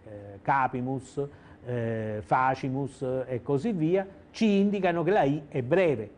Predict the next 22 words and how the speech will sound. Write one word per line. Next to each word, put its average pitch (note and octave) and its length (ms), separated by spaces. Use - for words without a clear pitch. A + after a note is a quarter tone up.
e F3+ 240
con C#3+ 380
quella C3+ 320
I D3+ 180
breve C3 680
non F3+ 240
può D3+ 280
essere E3+ 520
se E3+ 140
non B2+ 420
terza A#2 640
coniugazione. A2 1000
Una B2 220
conferma C#3 640
di A2 100
questa C#3+ 340
appartenenza C#3+ 840
alla B3+ 160
terza B2 520
ci F3 140
viene A#2 340
dall'infinito C3+ 1080